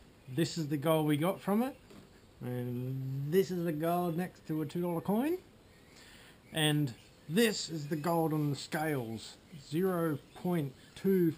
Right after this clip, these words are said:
five two. So, working that out, we put it on the gold, goldcalculator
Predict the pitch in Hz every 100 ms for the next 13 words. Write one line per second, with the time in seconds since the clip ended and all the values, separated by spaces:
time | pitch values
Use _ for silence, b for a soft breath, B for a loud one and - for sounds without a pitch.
0 | - 170 170 156 - - 160 127 107 -
1 | - B B B B - 165 156 156 151
2 | 147 135 - B B B 185 196 190 165
3 | 170 196 175 170 170 147 131 160 170 147
4 | - 165 175 170 170 165 160 170 170 160